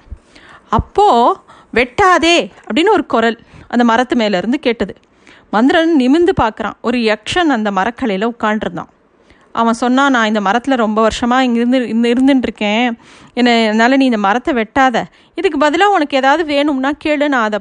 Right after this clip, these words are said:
தரேன்" அப்படின்னு சொல்றான். உடனே மந்திரனுக்கு, "எதை கேட்டாலும் தருவியா?" அப்படின்னு கேட்கறான். "கண்டிப்பா தரேன்" அப்படின்னு சொல்லி யக்ஷன் சொன்ன உடனே, "சரி, நான் வந்து என் மனைவி கிட்ட போய் பேசிட்டு நாளைக்கு வரேன், வந்து நாளைக்கு வந்து கேட்கறேன்"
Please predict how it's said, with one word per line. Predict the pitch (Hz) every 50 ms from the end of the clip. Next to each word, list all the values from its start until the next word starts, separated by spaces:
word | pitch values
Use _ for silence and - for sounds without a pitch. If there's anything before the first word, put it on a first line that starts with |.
| - _
தரேன்" | 214 202 214 226 226 226 _ _ _
அப்படின்னு | - 208 190 214 240 262 - -
சொல்றான். | 196 165 - - - - - - - - _ _ - - - - _
உடனே | - 269 294 339 392
மந்திரனுக்கு, | 349 254 247 262 262 359 359 302 240 220 - - 320 311 269 233
"எதை | 214 190 233 294
கேட்டாலும் | 285 370 381 392 415 427 415
தருவியா?" | 359 311 247 226 196 196 185 165 180 214 269 269 254 - _ - 202
அப்படின்னு | 220 254 277 -
கேட்கறான். | 233 226 - 208 185 - - _ _ _ - _ _ _
"கண்டிப்பா | - 247 254 254 262 294 277 - 349 359
தரேன்" | - 233 214 214 208 - _ _
அப்படின்னு | 220 233 220 247
சொல்லி | 269 - 269 247 285 285
யக்ஷன் | 226 - - - 269
சொன்ன | 269 - 262 220 208 196
உடனே, | 196 208 240 277 269 240 247 - - - - - _
"சரி, | - - 320 330 349 - -
நான் | - 247 247 247 247 233
வந்து | 226 240 254 302 320 302 285
என் | 285 254 220
மனைவி | 208 214 240 269 320 330 330
கிட்ட | 269 269 214 220
போய் | 214 - 254 269 277 269
பேசிட்டு | - 269 254 294 262 - 277 226 - 302 285 240
நாளைக்கு | 214 220 220 233 254 269 262 - 233
வரேன், | 247 254 262 247 220 -
வந்து | - 233 233 240
நாளைக்கு | 233 247 277 294 269 277 277
வந்து | 311 285
கேட்கறேன்" | 277 254 240 247 240 214 196